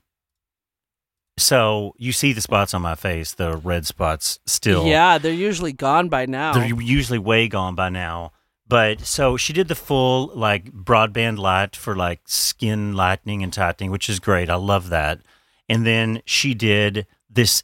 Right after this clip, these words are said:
Speaker 1: extra thing that I had her do on my crow's feet and here on my forehead lines called, uh,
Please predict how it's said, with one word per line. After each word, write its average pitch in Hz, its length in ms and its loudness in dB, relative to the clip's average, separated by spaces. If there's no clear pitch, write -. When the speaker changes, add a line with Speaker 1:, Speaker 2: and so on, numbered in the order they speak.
Speaker 1:
extra 143 400 0
thing 110 280 0
that 92 100 0
I 101 60 2
had 107 180 2
her 104 80 -2
do 101 160 -2
on 92 100 0
my 92 120 -2
crow's 156 400 0
feet 98 460 -12
and 117 140 2
here 117 240 0
on 104 60 0
my 98 140 0
forehead 123 480 0
lines 92 460 -2
called, 101 360 2
uh, 82 560 0